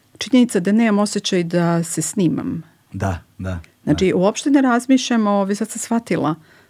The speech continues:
Speaker 1: da
Speaker 2: Da.
Speaker 1: nemam osjećaj da se snimam, ne razmišljam sad, e, o, o, ni o mojim pokretima.
Speaker 2: Da, da, puno smo, ovaj,
Speaker 1: Znaš.
Speaker 2: znaš, pu-, pu-, puno smo radili na tome.
Speaker 1: Da, da, da,
Speaker 2: Ovaj,
Speaker 1: odlično,
Speaker 2: da,
Speaker 1: odlično.
Speaker 2: da, da, da ambijent i atmosfera budu takvi.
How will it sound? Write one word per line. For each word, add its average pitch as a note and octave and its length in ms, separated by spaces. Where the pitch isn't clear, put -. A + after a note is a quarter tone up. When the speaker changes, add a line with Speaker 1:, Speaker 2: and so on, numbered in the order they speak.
Speaker 1:
da E3 100
Speaker 2:
Da. - 20
Speaker 1:
nemam A3 220
osjećaj G#3 320
da F3 100
se - 120
snimam, G3 320
ne F3 80
razmišljam F#3+ 380
sad, F#3 280
e, F3+ 260
o, E3 60
o, D#3 180
ni E3+ 200
o - 20
mojim E3+ 240
pokretima. - 680
Speaker 2:
Da, F#2+ 140
da, F#2+ 140
puno B2+ 260
smo, A2 440
ovaj, G#2 460
Speaker 1:
Znaš. - 360
Speaker 2:
znaš, A2 280
pu-, A#2 220
pu-, - 260
puno C#3+ 280
smo A#2+ 160
radili G#2+ 340
na G2 100
tome. E2 280
Speaker 1:
Da, F3 80
da, C4 160
da, E3+ 120
Speaker 2:
Ovaj, E3 120
Speaker 1:
odlično, G3 280
Speaker 2:
da, E3 100
Speaker 1:
odlično. G3+ 300
Speaker 2:
da, F#2+ 180
da, F#2+ 260
da F2+ 380
ambijent G2 600
i F#2+ 60
atmosfera F#2+ 480
budu F2+ 240
takvi. D2+ 420